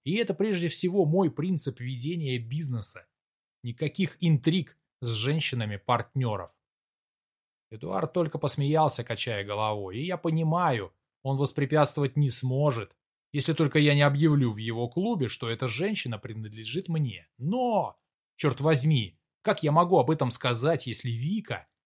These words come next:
ни за что не согласится на подобную авантюру? Твою мать! Я практически приблизился к тому бутику, когда заметил знакомый силуэт девушки, идущей вдоль тротуара.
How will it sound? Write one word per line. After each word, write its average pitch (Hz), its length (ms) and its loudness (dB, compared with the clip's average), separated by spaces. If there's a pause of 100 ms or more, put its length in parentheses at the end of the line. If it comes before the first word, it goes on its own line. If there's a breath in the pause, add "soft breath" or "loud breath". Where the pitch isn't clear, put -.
(160)
ни 151 80 0
за 208 160 2
что 151 200 0
не 120 100 0
согласится 120 640 -2
на 117 80 0
подобную 120 480 -2
авантюру? 117 680 0 (460)
Твою 104 840 -2 (160)
мать! 117 880 -2 (1300)
Я 135 140 -6
практически 143 560 0
приблизился 135 680 -2
к - 80 -16
тому 117 220 0
бутику, 120 480 -2
когда 123 280 -2
заметил 143 440 2
знакомый 131 480 2
силуэт 123 420 -2
девушки, 107 580 -4
идущей 104 400 -8
вдоль 101 240 -8
тротуара. 110 720 -2